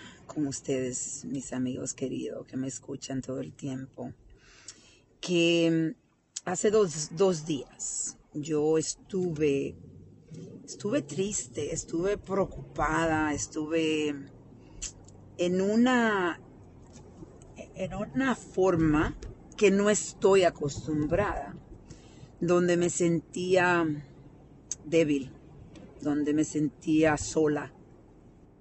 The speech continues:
donde me sentía frus-, frustrada, eh, temerosa. Bueno, emociones que usualmente yo no estoy muy conectada con ellas.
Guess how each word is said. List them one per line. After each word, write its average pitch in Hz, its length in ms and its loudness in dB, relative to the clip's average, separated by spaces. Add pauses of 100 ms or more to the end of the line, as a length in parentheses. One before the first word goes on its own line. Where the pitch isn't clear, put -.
(340)
donde 151 300 2
me 147 100 4
sentía 147 540 0
frus-, - 600 -8
frustrada, 143 880 -4 (1000)
eh, 147 320 2 (240)
temerosa. 147 800 2 (1000)
Bueno, 156 340 4 (340)
emociones 202 760 4
que 160 400 2
usualmente 160 920 0
yo 151 400 0 (440)
no 175 360 2
estoy 170 540 0
muy 170 220 4
conectada 147 680 -2
con 139 240 -4
ellas. - 800 -6